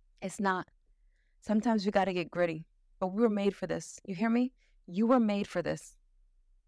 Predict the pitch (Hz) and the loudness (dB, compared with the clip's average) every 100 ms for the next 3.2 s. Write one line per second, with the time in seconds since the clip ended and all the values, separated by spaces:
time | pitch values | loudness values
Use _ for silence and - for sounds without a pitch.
0 | _ _ _ _ _ _ _ _ _ _ | _ _ _ _ _ _ _ _ _ _
1 | _ _ _ _ 185 202 247 277 262 277 | _ _ _ _ -4 0 2 0 2 2
2 | 269 - - - 160 156 - - 160 165 | 0 -4 -20 -6 -6 -4 -10 -10 -4 -4
3 | 160 160 | -4 -10